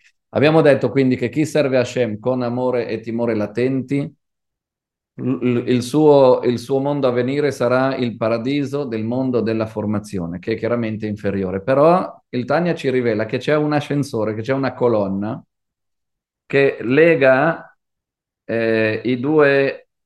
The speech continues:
i due, eh, Gan Eden, i due giardini dell'Eden. Si chiama questa colon-, una colonna che,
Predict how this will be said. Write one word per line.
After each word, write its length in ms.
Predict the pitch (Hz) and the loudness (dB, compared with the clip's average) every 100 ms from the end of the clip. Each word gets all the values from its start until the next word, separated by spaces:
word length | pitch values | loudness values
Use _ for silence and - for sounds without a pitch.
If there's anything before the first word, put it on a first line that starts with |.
| _ _ _ _ _ _ _ _ - | _ _ _ _ _ _ _ _ -8
i 140 | 123 | -6
due, 580 | 127 151 147 139 135 127 | 0 2 4 2 0 -2
eh, 260 | 117 113 113 | -2 -2 -2
Gan 200 | 123 135 | -2 0
Eden, 540 | 131 101 90 92 - _ _ _ _ | -2 -4 -8 -10 -16 _ _ _ _
i 120 | 101 104 | -8 -2
due 220 | 131 127 | -2 0
giardini 540 | 120 110 110 139 135 | 0 0 -2 -2 -2
dell'Eden. 640 | 117 107 101 87 - - - _ _ _ _ _ _ _ | 0 0 -2 -4 -10 -14 -20 _ _ _ _ _ _ _
Si 160 | _ 113 | _ -4
chiama 460 | 147 160 160 165 | 0 0 0 -6
questa 440 | - 135 - 117 - | -6 -6 -4 -8 -4
colon-, 680 | - 123 160 170 156 107 - | 0 4 4 2 -2 -10 -6
una 320 | 127 120 127 | -4 -2 0
colonna 280 | 143 151 170 | 2 2 2
che, 240 | - - | -4 -10